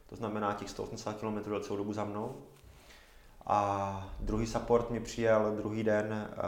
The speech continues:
ráno, nebo jak my, my jsme se vrace-, vrace-, vraceli z cyklistiky, tak on už na mě čekal na běhu a měl se mnou běžet celý maraton.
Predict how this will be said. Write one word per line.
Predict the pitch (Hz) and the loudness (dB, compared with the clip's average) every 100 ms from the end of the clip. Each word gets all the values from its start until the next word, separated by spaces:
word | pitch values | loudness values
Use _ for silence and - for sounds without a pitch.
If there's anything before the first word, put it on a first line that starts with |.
| 90 - - - | -2 -4 -6 4
ráno, | 101 101 110 123 117 | 8 8 8 4 4
nebo | 104 | 6
jak | 98 - | 6 6
my, | 101 | -4
my | 104 | -4
jsme | 110 | -6
se | - | 0
vrace-, | 104 98 101 | 0 0 2
vrace-, | 98 98 98 | 2 2 0
vraceli | 104 104 113 | 2 2 2
z | 101 | -2
cyklistiky, | - - 131 - 123 120 | -4 -8 -6 -6 -2 -2
tak | 123 - | -2 -4
on | 104 | -6
už | - | -4
na | 104 | -4
mě | 104 | -4
čekal | - 101 110 | -6 2 2
na | 101 | 4
běhu | 98 104 113 120 - - | 2 0 0 -4 -8 -10
a | - | -4
měl | 107 107 | 0 0
se | 107 | 0
mnou | 104 101 | -2 0
běžet | 98 101 - | 0 -2 -2
celý | 101 | -2
maraton. | 95 92 92 92 | 0 0 0 -4